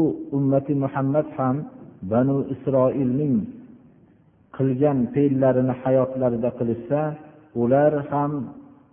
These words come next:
shunday Banu Isroilning boshiga tushgan musibatning kelishligidan ular ham xoli emas ekanligini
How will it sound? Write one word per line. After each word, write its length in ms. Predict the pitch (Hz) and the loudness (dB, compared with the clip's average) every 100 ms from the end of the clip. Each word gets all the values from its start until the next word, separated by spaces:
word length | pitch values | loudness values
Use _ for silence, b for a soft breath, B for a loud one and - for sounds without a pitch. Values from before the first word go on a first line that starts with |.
| _ - | _ -4
shunday 300 | 143 131 131 | -2 2 2
Banu 340 | 107 123 131 131 | 4 2 2 0
Isroilning 760 | 120 - 127 127 123 123 127 127 | -2 -4 2 2 2 0 2 2
boshiga 420 | 110 120 123 117 117 | 2 0 -2 -2 -4
tushgan 420 | - - 120 117 | -6 -6 -2 0
musibatning 800 | 117 113 113 107 110 107 110 110 | 0 0 -2 -2 -2 -2 -2 -4
kelishligidan 840 | 110 110 101 - 104 101 98 107 107 | -2 -4 -4 -6 -6 -4 -4 -4 -4
ular 240 | - 104 95 | -4 -4 -4
ham 200 | 104 98 | -6 -8
xoli 320 | - 104 101 101 | -4 -2 -2 -2
emas 260 | 110 135 117 | -2 -4 -6
ekanligini 720 | 117 - 104 95 90 92 | -8 -4 -4 -4 -6 -4